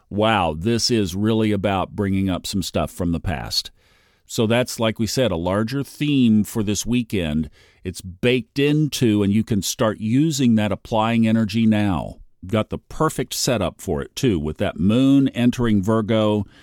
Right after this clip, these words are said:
You've got the examination point of Mars squaring the nodes. And then you can use this to go back in your perspective. Now, some of you have asked about this hypnotic combination between past life regression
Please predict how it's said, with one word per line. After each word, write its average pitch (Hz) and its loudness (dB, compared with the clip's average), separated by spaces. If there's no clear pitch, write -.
You've 90 -6
got 90 -2
the 87 -4
examination 101 0
point 117 0
of 82 -4
Mars 98 0
squaring 139 0
the 135 2
nodes. 110 0
And 90 -2
then 104 2
you 101 0
can 90 0
use 120 2
this 120 0
to - -8
go 98 -2
back 120 -4
in 151 2
your 147 0
perspective. - -4
Now, 95 0
some - 0
of 170 0
you 151 0
have 120 -2
asked 85 -4
about 101 -2
this 90 -2
hypnotic 117 -2
combination 113 0
between 135 0
past - -6
life 120 -2
regression 117 -2